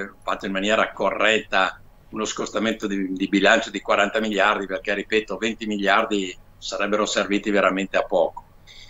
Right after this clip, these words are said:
E quindi, eh, questa, e i trenta miliardi di recovery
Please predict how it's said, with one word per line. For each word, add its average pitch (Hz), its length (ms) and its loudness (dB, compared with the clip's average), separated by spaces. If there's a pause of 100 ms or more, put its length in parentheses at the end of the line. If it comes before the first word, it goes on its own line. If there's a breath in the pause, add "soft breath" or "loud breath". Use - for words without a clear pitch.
(540 loud breath)
E 135 720 6
quindi, 156 540 6
eh, 117 520 2
questa, 165 400 4
e 139 280 -2
i 185 220 0
trenta 214 400 2
miliardi 185 560 0
di 160 120 0
recovery 180 640 2